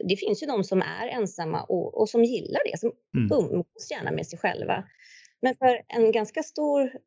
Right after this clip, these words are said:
Speaker 1: del av befolkningen så är det ju inte så, utan då, då har man ju ett behov. Och, alltså, så det sociala behovet är ju oerhört starkt och det är ju någonting som vi har ärvt ner genom generationerna. Alltså om vi spolar tillbaka, mm,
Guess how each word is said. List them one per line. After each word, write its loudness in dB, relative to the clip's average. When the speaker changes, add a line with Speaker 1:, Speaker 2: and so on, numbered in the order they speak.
Speaker 1:
del -2
av -4
befolkningen 2
så -2
är -2
det -4
ju -6
inte -2
så, -2
utan -2
då, 4
då 4
har 4
man 2
ju 0
ett -4
behov. 2
Och, 8
alltså, 2
så -4
det 4
sociala -2
behovet -4
är -2
ju -4
oerhört 2
starkt -6
och 2
det 2
är -2
ju -2
någonting 0
som -6
vi -2
har 2
ärvt -6
ner 4
genom -2
generationerna. 2
Alltså -6
om 0
vi -2
spolar 2
tillbaka, 4
mm, -6